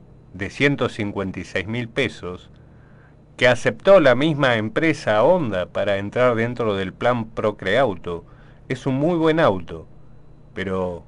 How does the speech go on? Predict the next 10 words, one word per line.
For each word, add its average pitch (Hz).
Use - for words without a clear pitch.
esto -
es 156
como 131
los 113
precios 131
cuidados, 90
¿no? -
Que 104
los 101
grandes 120